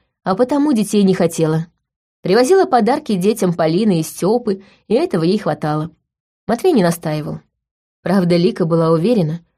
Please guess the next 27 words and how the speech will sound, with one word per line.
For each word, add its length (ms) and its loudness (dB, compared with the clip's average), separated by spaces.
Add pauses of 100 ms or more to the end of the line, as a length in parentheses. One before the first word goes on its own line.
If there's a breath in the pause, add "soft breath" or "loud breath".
(160)
что 240 2
однажды 540 0
всё-таки 480 -4
заведёт 580 2
подобный 440 2
разговор. 500 -2 (440)
«Ну, 300 0
знаешь 380 2
ли, 180 0 (460)
певичка 400 2
наша 360 0
мне 220 2
тоже 420 0
когда-то 360 0
пела, 380 0 (200 loud breath)
что 260 0
замуж 460 2
за 140 -4
Стёпу 260 -6
не 80 -6
пойдёт, 440 0
и 40 0
что 160 -4
в 80 -4
итоге?» 380 -2 (400)
усмехнулась 640 0
она. 240 0